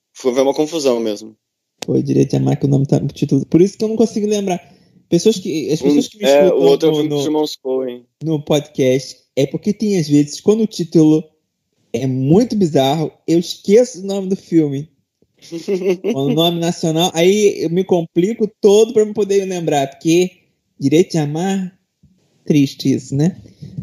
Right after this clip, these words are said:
Speaker 2: Mas, é, e, e pode acontecer isso com o Bale, imagina, o Bale perde,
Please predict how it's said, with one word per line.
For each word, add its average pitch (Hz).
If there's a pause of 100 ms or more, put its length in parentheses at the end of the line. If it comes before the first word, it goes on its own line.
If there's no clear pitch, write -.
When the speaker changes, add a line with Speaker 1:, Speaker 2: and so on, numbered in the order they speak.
(120)
Speaker 2:
Mas, 151
é, 143 (1500)
e, 160
e 165
pode 180
acontecer 208
isso 214
com 233
o -
Bale, 196
imagina, 151
o 131
Bale 143
perde, 190